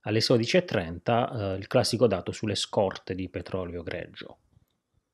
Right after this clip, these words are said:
Giovedì trenta agosto alle nove e cinquantacinque dalla Germania i dati sulla variazione della disoccupazione. Venerdì trentuno agosto alle ore undici un dato, eh, di carattere europeo,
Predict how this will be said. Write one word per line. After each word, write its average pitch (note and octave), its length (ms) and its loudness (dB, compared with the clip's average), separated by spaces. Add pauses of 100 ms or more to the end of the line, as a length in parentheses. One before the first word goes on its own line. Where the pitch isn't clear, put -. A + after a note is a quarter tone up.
(580)
Giovedì C#3 640 8
trenta B2+ 340 6
agosto C#3 720 4
alle A#2 240 0
nove C3+ 200 6
e - 20 2
cinquantacinque A2+ 1000 2
dalla C3 240 8
Germania A#2 460 4
i A2+ 60 2
dati B2+ 400 2
sulla G#2+ 340 0
variazione B2 640 2
della G#2+ 160 2
disoccupazione. - 840 -6 (1600)
Venerdì C3 760 8
trentuno A#2 540 4
agosto C3 680 2
alle A2 240 2
ore C#3 180 10
undici A#2 500 4
un G#2+ 100 2
dato, G2+ 880 0
eh, F2+ 100 -14
di G#2+ 100 -8
carattere G#2+ 460 -2
europeo, A2 880 2